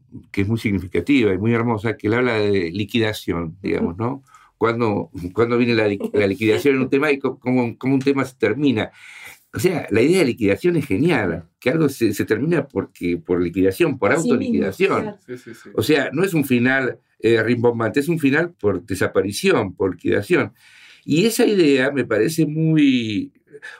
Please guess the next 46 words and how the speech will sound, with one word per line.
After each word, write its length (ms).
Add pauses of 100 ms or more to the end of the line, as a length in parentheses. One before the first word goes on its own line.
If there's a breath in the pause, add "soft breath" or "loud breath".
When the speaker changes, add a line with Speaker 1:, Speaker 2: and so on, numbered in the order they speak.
Speaker 1:
muy 140
moderna, 600
te 120
diría. 500 (100)
Es 480
una 140
idea 220
muy 120
moderna. 380
Es 140
uno 100
de 60
los, 300
de 120
los 160
trazos 480
o 40
de 60
los 160
rasgos 300
más 380
modernos 520
de 60
la 100
música 280
de 60
Schoenberg, 440 (400 loud breath)
del 160
sentido 680
de 80
la 120
forma 580
de 100
Schoenberg, 460
Speaker 3:
Y 40
eso 160
Speaker 1:
digamos, 260
Speaker 3:
tam-, 80
Speaker 1:
¿no? 40
Speaker 3:
también 280
en 80
mucha 240
literatura 560
moderna. 520 (300)
Speaker 1:
Claro. 440
Speaker 3:
Eh, 420